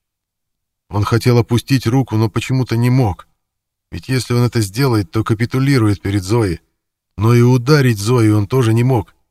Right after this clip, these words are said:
Это перечеркнуло бы, уничтожило все, во что он верил, все, что ему дорого.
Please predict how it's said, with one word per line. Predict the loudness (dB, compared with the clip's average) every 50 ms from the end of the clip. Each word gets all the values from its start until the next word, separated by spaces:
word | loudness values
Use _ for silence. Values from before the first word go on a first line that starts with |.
| _ -4
Это | -4 -2 -2 -2 -4
перечеркнуло | -2 0 0 0 0 0 -2 -2 0 0 0 2 2 2 0
бы, | 0 -2 -4
уничтожило | -2 -2 -2 -2 -2 -6 -8 _ -2 0 2 2 2 0 0 -2
все, | -2 -4 -4 -2 0 0
во | 0 -2
что | -2 -2 0
он | 0 0 2
верил, | 2 2 2 2 0 -2 -6 -10 _ _ _ _ _
все, | -6 -4 -4
что | -2 0 0
ему | 2 2 2 2
дорого. | 2 2 2 2 2 0 -2 -4 -8